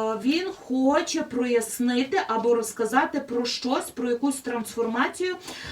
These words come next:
або про якісь залежності, або якусь, е, енергію таку, від якої він сам, е, жити йому складно, або він не міг, або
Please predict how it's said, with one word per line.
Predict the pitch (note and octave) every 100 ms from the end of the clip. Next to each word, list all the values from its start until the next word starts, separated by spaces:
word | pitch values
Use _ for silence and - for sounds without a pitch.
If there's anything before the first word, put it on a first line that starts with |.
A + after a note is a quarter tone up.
| C4+
або | A3 A#3
про | B3+ C#4+
якісь | D4 C4+ B3+ F#3
залежності, | A#3 B3 C#4+ G4 E4 C#4 C4+
або | A#3+ A#3
якусь, | A#3+ C#4 C#4+ -
е, | A#3 A#3 A3+
енергію | A#3 A#3+ C#4 F4+ D#4+ D4 C4+
таку, | C4 - C4 A#3+
від | G#3 A3+
якої | A#3 C#4 C4+
він | A3+ A#3
сам, | - C4+ F#4+ -
е, | A#3 A#3 G#3+
жити | G#3+ G3 D#4 B3+ A#3+
йому | A#3 A3
складно, | G#3+ - D#4 F#4+ D#4 A#3
або | G#3+ A3+
він | B3+ B3
не | A#3
міг, | A#3 E4+ A#4 -
або | G#3+ A#3 F#3+ D4+ A4